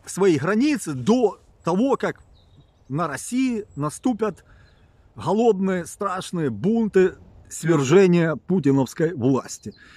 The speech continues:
которые эти бунты и это свержение станет смертельным для Путина, после чего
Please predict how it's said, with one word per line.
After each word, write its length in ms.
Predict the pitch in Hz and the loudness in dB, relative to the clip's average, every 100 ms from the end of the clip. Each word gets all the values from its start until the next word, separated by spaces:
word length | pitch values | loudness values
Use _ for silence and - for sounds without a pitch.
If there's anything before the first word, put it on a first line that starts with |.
| - | -2
которые 520 | 175 233 220 185 156 - _ _ _ _ _ _ _ _ | 4 8 8 8 4 -4 _ _ _ _ _ _ _ _
эти 380 | 208 202 156 131 - - - | 6 6 4 0 -4 -12 -2
бунты 500 | 127 247 247 170 135 | 6 8 8 6 2
и 260 | - 170 | 0 2
это 220 | 196 190 151 | 4 4 0
свержение 680 | - 185 135 214 226 180 120 | 4 4 4 4 4 2 0
станет 360 | 240 226 175 - _ | 0 0 -2 -8 _
смертельным 960 | - 202 202 151 - 285 262 240 247 | -8 0 0 0 -6 -4 -4 -2 -4
для 220 | 135 160 | -4 -4
Путина, 520 | 254 214 190 139 123 110 | -4 -2 -4 -4 -8 -6
после 320 | - - 165 | -8 -6 -6
чего 360 | - 220 277 | -4 -2 -2